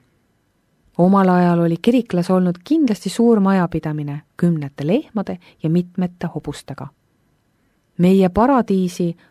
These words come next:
kuulus veel peahoone taga asuv suur poolmetsik viljapoed oma igivanade õuna,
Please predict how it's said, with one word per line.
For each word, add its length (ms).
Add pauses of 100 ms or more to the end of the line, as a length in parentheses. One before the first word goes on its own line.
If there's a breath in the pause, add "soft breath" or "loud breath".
(180 soft breath)
kuulus 460
veel 140
peahoone 800
taga 380
asuv 240
suur 440
poolmetsik 680
viljapoed 720 (380)
oma 240
igivanade 720
õuna, 420